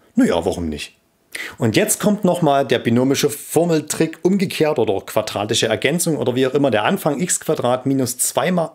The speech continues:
irgendwas mal x klingt ja schon wie x minus irgendwas ins Quadrat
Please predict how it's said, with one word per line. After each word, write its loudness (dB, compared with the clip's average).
irgendwas 2
mal -2
x -6
klingt 2
ja 4
schon 0
wie -4
x 0
minus 0
irgendwas 0
ins 0
Quadrat -2